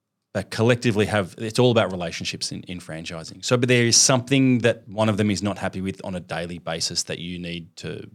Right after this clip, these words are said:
sort. Well, now we've got the team to really sort that out as well. But, um, you need a lot of empathy. You need to f-, understand where they're coming from,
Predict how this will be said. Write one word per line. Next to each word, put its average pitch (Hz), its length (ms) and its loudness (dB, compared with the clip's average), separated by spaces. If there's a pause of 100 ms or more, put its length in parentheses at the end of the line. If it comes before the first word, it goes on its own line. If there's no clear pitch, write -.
(120)
sort. - 580 -10
Well, 110 140 -2
now 123 160 4
we've 110 100 4
got 101 120 0
the 92 60 0
team 87 300 -8
to 80 100 -12
really 78 220 -10
sort 80 260 -8
that 78 120 -14
out 73 120 -12
as - 140 -12
well. - 240 -14 (560)
But, 110 220 2
um, 101 340 2
you 110 100 -4
need 101 140 2
a 92 40 -2
lot 92 240 2
of 107 160 0
empathy. - 520 -10 (160)
You 101 100 -8
need 95 200 -4
to 92 60 -10
f-, - 200 -16 (260)
understand 104 540 0
where 98 100 -2
they're 95 100 -6
coming 107 340 0
from, 98 420 -2